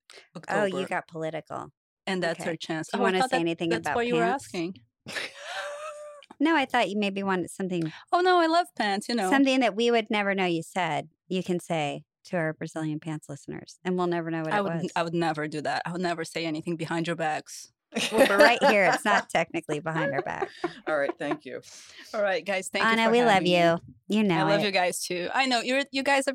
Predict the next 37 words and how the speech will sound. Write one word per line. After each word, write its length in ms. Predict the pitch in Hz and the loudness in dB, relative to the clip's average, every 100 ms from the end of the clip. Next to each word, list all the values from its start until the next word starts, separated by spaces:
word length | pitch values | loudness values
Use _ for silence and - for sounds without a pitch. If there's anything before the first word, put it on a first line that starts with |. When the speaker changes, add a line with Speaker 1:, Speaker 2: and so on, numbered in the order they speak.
| - | -6
Speaker 2:
very 400 | 220 214 220 202 | -8 0 0 2
nice 220 | 165 - | 0 -2
to 100 | 196 | -2
me 80 | 175 | 0
most 220 | 170 160 | 0 -2
of 80 | 165 | -6
the 80 | 156 | -6
time. 400 | - 160 - - _ | -8 -8 -10 -18 _
Speaker 1:
Kim 220 | - 285 285 | 0 2 4
and 80 | |
I 80 | 247 | 2
have 160 | 220 202 | 0 -2
talked 260 | 220 214 | -2 0
that 120 | 190 - | -2 -2
you 160 | 190 | 0
and, 200 | 185 185 - _ _ | 0 -2 -6 _ _
you 140 | 208 208 | -6 -2
and 100 | 196 | 0
her 160 | 185 | 0
should 220 | 180 180 185 | -2 -2 0
have, 320 | 170 160 156 - _ _ _ - | 0 0 -4 -16 _ _ _ -4
once 220 | 190 185 185 | -2 -2 0
in 40 | |
a 40 | 170 | 0
while, 100 | 160 | 0
do 140 | 170 | -4
pants 360 | - 175 160 - | -2 0 0 0
unzipped, 540 | 156 143 170 - - - | -2 0 0 -2 -4 -2
and 100 | 160 | 2
where 80 | 160 | 2
you 120 | 156 | 0
can 140 | 151 | -4
just 240 | 151 151 - | -6 -6 -6
do, 140 | 160 | -4
like, 160 | 151 143 _ _ - | -4 -6 _ _ -6
rebuttals 240 | 160 156 | -4 0
Speaker 2:
Yeah, 240 | 156 135 | 0 0